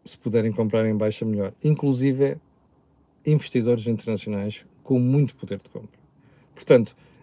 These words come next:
estas coisas não são inocentes. E, como dizia o outro, andam todas ligadas. Chegamos ao final do programa de hoje. Quero agradecer às três mil e duzentas pessoas que estão em direto, num feriado excelente. Quero desejar boas férias. Quero fazer o pedido sempre para o final.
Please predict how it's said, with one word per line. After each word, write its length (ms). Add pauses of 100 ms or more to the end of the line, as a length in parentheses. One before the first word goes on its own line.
(140)
estas 360
coisas 520 (340)
não 340
são 280
inocentes. 520
E, 40
como 200
dizia 220
o 40
outro, 280 (140)
andam 200
todas 280
ligadas. 480 (880)
Chegamos 300
ao 80
final 240
do 80
programa 320
de 100
hoje. 260
Quero 160
agradecer 360
às 140
três 240
mil 160
e 100
duzentas 320
pessoas 220
que 20
estão 140
em 40
direto, 360
num 140
feriado 440
excelente. 580
Quero 220
desejar 320
boas 320
férias. 420
Quero 220
fazer 260
o 60
pedido 260
sempre 460
para 140
o 40
final. 320